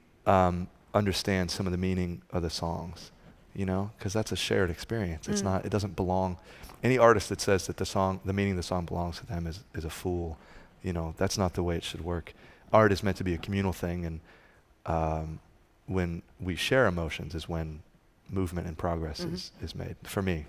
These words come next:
Speaker 1: that's how it works.
Speaker 2: That's probably why people like you so much and us. That, that's why so many people are here today. <laughs>
Speaker 1: I think, I think it's the sexiness.
Speaker 2: It's the beard.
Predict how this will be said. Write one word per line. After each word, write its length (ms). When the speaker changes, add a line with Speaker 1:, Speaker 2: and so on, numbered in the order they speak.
Speaker 1:
that's 180
how 80
it 60
works. 280
Speaker 2:
That's 140
probably 460
why 220
people 460
like 260
you 140
so 200
much 280
and 140
us. 340
That, 240
that's 240
why 100
so 100
many 220
people 280
are 60
here 300
today. 360
<laughs> 100
Speaker 1:
I 120
think, 540
I 140
think 580
it's 340
the 140
sexiness. 920
Speaker 2:
It's 180
the 120
beard. 360